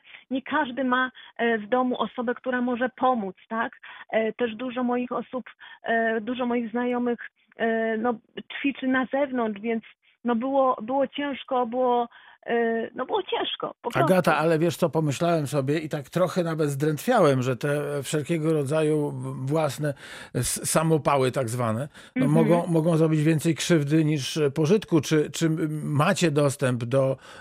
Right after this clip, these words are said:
Speaker 2: e, zawodowców, do rehabilitantów, którzy mogą skonsultować te, e, szalone pomysły?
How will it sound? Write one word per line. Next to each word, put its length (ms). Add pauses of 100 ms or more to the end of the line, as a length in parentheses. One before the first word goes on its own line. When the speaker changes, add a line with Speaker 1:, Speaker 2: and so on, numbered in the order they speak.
Speaker 2:
e, 300
zawodowców, 720
do 160
rehabilitantów, 800
którzy 280
mogą 300
skonsultować 880
te, 140
e, 60 (880)
szalone 520
pomysły? 580